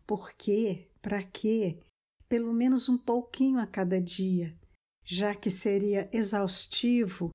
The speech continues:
estarmos em plena consciência o tempo todo.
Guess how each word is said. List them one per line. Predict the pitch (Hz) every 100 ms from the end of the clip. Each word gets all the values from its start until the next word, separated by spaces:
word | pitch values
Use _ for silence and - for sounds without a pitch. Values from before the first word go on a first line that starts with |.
| - _
estarmos | 196 - - 208 202 185
em | 196 190
plena | 185 190 196 233 240
consciência | 247 240 220 - 208 190 185 208 -
o | 226
tempo | 214 202 247
todo. | 254 196 185 170 175 185